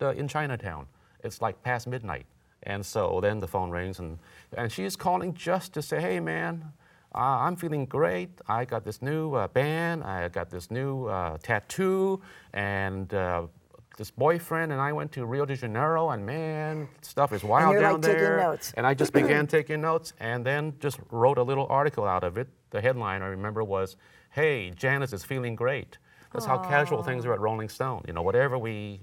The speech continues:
Speaker 1: experience would become a story. And the headline and the photos w-, would reflect that.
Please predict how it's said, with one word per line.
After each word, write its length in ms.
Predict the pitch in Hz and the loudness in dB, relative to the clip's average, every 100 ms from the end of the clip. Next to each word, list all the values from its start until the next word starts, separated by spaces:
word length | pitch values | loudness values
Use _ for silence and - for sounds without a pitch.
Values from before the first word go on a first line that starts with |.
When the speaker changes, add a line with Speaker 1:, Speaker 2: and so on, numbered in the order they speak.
| - | -12
Speaker 1:
experience 680 | 107 - - 131 104 80 85 | -10 -8 -2 -2 -2 -6 -6
would 120 | 82 | -8
become 300 | 85 - 101 | -8 -4 -4
a 40 | 90 | -4
story. 480 | - 147 104 65 71 - - - | 0 0 0 -4 -12 -18 -20 -8
And 160 | 92 90 | -4 -2
the 60 | 87 | 0
headline 500 | 113 98 95 98 92 | 0 2 0 0 -4
and 100 | 82 | -6
the 60 | |
photos 320 | - 95 95 | 0 0 0
w-, 180 | - - | -6 -8
would 140 | 95 82 | -6 -6
reflect 340 | 82 117 - | -4 -6 -6
that. 140 | 71 | -14